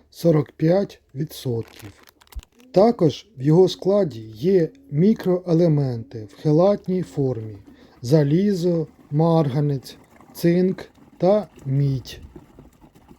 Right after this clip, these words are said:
Перевагами добрива Плантафол п'ять п'ятнадцять сорок п'ять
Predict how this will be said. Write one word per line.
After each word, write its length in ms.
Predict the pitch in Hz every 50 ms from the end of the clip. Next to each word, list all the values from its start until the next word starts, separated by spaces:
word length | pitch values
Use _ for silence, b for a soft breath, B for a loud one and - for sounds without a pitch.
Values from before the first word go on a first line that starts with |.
| _ _ _ - - _ _ _ _ _ _ _ _ _ _ _ -
Перевагами 640 | 185 185 196 208 214 247 247 226 202 196 185 180 175
добрива 560 | 160 151 226 226 190 180 160 151 147 139 131
Плантафол 640 | - - 165 175 175 - 180 - - 185 175 156 131
п'ять 540 | - - - 165 180 175 147 - - - - - -
п'ятнадцять 480 | 160 156 - - 165 160 151 139 -
сорок 300 | - 151 143 147 131 -
п'ять 420 | _ - 175 170 156 127 - -